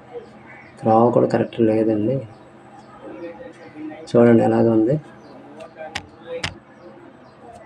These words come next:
చూడండి రాళ్ళు చూడండి. ఓహో, ఇది స్లిప్ అయిపోతే పడిపోతారండి కంపల్సరీగా. ఆ కుక్క చూడండి ముందు మాకు త్రావ చూపిస్తుంది.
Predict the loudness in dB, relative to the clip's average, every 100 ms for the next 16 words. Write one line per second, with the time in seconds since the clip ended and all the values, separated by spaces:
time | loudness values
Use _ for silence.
0 | -20 -20 -20 -20 -20 -12 -8 -6 -8 -16
1 | -20 -20 -20 -20 -20 -20 -20 -20 -20 0
2 | 4 6 6 4 4 4 4 4 4 2
3 | -2 -8 -20 -20 -20 -20 -20 -20 -20 -8
4 | -4 -2 -4 -6 -4 -4 -8 -12 -20 -20
5 | -20 -20 -10 0 2 4 2 6 4 4
6 | -2 0 0 0 -4 0 2 2 -2 -8
7 | -8 -8 -8 -14 -14 -16 -18 -20 -20 -20
8 | -20 -20 -12 -4 -4 -4 2 4 4 2
9 | 2 2 0 0 0 0 -2 -6 -6 -6
10 | -6 -6